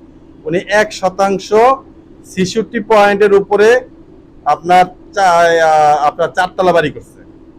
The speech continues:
মোট কথা আপনি চাইলে দেড় শতাংশের মধ্যে খুব সুন্দর বাড়ি করতে পারবেন, দোতলা, তিনতলা করতে পারবেন, খুব সুন্দর বাড়ি করতে পারবেন।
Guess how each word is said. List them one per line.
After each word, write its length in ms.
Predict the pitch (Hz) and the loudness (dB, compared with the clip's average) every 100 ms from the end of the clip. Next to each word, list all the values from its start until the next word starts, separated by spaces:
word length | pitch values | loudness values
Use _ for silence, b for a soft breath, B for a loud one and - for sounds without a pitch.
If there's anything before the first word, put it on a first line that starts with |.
| - - - - - | -20 -20 -20 -20 -10
মোট 180 | 156 165 | -8 -2
কথা 220 | 196 214 | -2 0
আপনি 220 | 208 214 202 | 0 0 0
চাইলে 300 | 214 214 202 | 2 2 2
দেড় 180 | 202 | 2
শতাংশের 520 | 180 185 202 208 220 214 | 0 -4 -6 -6 -4 -4
মধ্যে 340 | 208 185 220 | -4 -2 -2
খুব 160 | - 208 | -4 -10
সুন্দর 360 | - 254 254 | -6 0 2
বাড়ি 160 | 226 202 | 4 2
করতে 260 | 185 - | -2 -4
পারবেন, 260 | 156 147 151 | -4 -4 -2
দোতলা, 340 | 160 160 165 | -4 -2 -2
তিনতলা 380 | 156 156 143 151 | -2 -6 -6 -6
করতে 240 | 139 135 113 | -6 -12 -16
পারবেন, 280 | 104 92 - - | -16 -18 -20 -14
খুব 140 | 175 | -14
সুন্দর 240 | - 196 185 | -10 -6 -2
বাড়ি 160 | 156 | -2
করতে 240 | 135 131 120 | -4 -12 -14
পারবেন। 280 | 107 - | -14 -14